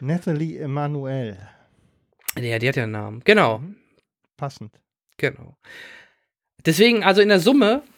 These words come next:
Speaker 2: war ich doch positiver überrascht, als ich gedacht habe. Ich habe den ja in Stuttgart gesehen. Wer bei Facebook mir folgt, hat das vielleicht mitbekommen. Da war ich mal in Stuttgart im, äh, Cinemax und hab mir den dort reingezämmert. Die hatten auch wenigstens den Film schön laut. Also vom, von der, und vier K, das war alles von der Quali her super. Und
Speaker 1: Ja.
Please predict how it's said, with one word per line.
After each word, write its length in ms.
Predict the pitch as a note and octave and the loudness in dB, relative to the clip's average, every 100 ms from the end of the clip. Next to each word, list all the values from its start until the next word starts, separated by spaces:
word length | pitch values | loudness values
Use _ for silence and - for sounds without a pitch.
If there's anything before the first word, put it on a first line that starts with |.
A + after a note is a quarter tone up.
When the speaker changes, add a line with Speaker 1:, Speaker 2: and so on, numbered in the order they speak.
| _ - | _ -2
Speaker 2:
war 220 | D3+ E3+ | 2 4
ich 160 | F#3 - | 2 2
doch 200 | F#3 - | 0 2
positiver 640 | G#3 A3 G#3 - G#3 G3 | 2 4 2 0 2 2
überrascht, 320 | F3 E3 F#3 | 4 2 2
als 180 | D#3+ - | -2 -4
ich 60 | - | -4
gedacht 340 | D3 C#3+ - | -4 -4 -4
habe. 160 | A2+ B2 | -4 -2
Ich 100 | - | -2
habe 100 | - | 0
den 160 | D#3 | 2
ja 120 | C#3+ | 4
in 320 | C#3 C3+ C3 B2+ | 2 0 -2 -2
Stuttgart 440 | - D#4 A#3+ D3+ | 0 2 2 0
gesehen. 480 | C#3+ C3 C#3 G3+ G#3+ | -2 -2 -2 -2 0
Wer 140 | D3 | 0
bei 160 | D3 C#3 | 0 -2
Facebook 420 | - D#3 - D3+ | -2 -4 -4 -4
mir 120 | D3+ | -4
folgt, 300 | - D3+ D3 | 0 0 0
hat 100 | C#3+ | -4
das 120 | C#3+ | -6
vielleicht 240 | - C#3 D3 | -4 -6 -6
mitbekommen. 520 | D#3+ D#3 - C#3+ D#3+ _ - - - - _ | -8 -6 -2 -2 -2 _ -20 -20 -20 -20 _
Da 140 | - B2+ | -2 4
war 100 | C#3+ | 4
ich 100 | C#3 | 4
mal 220 | C#3 B2+ | 2 2
in 140 | A2+ | 0
Stuttgart 480 | - - C4+ E3+ D#3 | 0 0 2 2 2
im, 260 | - C#3+ C#3+ | 0 0 0
äh, 140 | B2+ | 0
Cinemax 580 | C3+ G3+ A3 G#3+ A3 - | 0 2 4 4 2 0
und 140 | D3+ | 0
hab 140 | D3 D3 | 0 2
mir 100 | D3 | 2
den 180 | D3 D3 | 2 2
dort 240 | C#3+ C3+ | 0 0
reingezämmert. 800 | B2 B2 D3 D#3+ D3+ E3+ E3 D3+ | -4 0 0 0 0 0 2 2
Die 100 | C3+ | 0
hatten 180 | D#3 - | 0 0
auch 200 | C3+ D3 - | 0 0 0
wenigstens 420 | D#3+ E3+ D#3+ C#3+ | 0 -2 -4 -4
den 140 | C#3+ | -2
Film 200 | C#3 C#3+ | -2 -2
schön 200 | C3 A#2+ | -2 0
laut. 300 | D3 C4 - - - - - _ - | 2 2 -2 -14 -20 -20 -20 _ -2
Also 260 | C#3 C#3+ | 0 0
vom, 320 | C3+ C#3+ C#3 | 0 -2 -2
von 200 | C3+ C#3+ | 0 0
der, 220 | C3+ B2+ C3 | 0 -2 -4
und 120 | C3+ | -4
vier 160 | - C3 | -2 0
K, 300 | - G3 G#3 | 2 2 2
das 160 | F3 | 2
war 120 | D3+ B2 | 2 2
alles 200 | C#3 - | 0 -2
von 160 | D#3 | 0
der 80 | C#3+ | 0
Quali 280 | - D3+ C#3+ | 0 0 2
her 140 | C3 | 0
super. 400 | C3 F3 F#3 E3 | -4 -2 -2 0
Und 80 | B2+ | -2
Speaker 1:
Ja. 120 | C3+ | -6